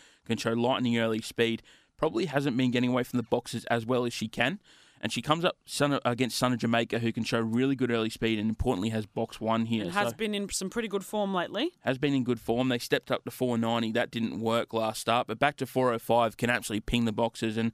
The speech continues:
Speaker 1: can run similar spits to Mermaid Manelli. So if Son of Jamaica ho-,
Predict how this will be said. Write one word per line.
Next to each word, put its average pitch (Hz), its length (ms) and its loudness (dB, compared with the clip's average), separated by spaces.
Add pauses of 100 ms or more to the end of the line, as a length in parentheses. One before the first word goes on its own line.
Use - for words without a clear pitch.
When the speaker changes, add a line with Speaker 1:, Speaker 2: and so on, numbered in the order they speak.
(280)
Speaker 1:
can 123 120 0
run 143 200 2
similar 131 320 0
spits - 260 -2
to 123 80 -4
Mermaid 113 320 2
Manelli. 110 320 0
So 113 220 0 (320)
if 123 120 -2
Son 147 140 2
of 151 60 -4
Jamaica 135 320 -2
ho-, 120 160 0